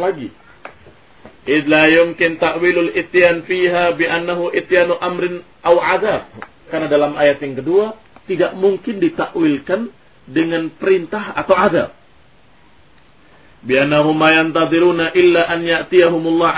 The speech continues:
azza wa jal." Bahwasanya dikatakan, "Li'annahu raddada fiha baina ityanil malaika wa ityanir rabb wa ityani ba'di ayati rabb." Karena di situ disejajarkan tiga macam.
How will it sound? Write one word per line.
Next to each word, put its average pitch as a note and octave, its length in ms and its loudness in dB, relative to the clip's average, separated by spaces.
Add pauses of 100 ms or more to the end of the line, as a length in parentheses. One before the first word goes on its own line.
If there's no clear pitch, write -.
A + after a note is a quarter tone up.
azza D#3+ 160 -2
wa E3 180 2
jal." E3+ 240 -2 (1400)
Bahwasanya D3 640 0 (480)
dikatakan, E3+ 720 0 (160)
"Li'annahu E3+ 400 2
raddada E3 480 4
fiha F3 320 2
baina D#3+ 480 0
ityanil E3 560 0
malaika E3+ 520 0
wa E3 200 0
ityanir D3 480 -4
rabb C3 320 -4 (640)
wa B2+ 160 -2
ityani C#3+ 480 -2
ba'di C3+ 400 -2
ayati C3+ 480 -2
rabb." C#3+ 200 -4 (1160)
Karena E3 160 -6
di D#3+ 160 -4
situ D3+ 160 -4
disejajarkan C3+ 960 -10
tiga G3 320 -4
macam. - 240 -14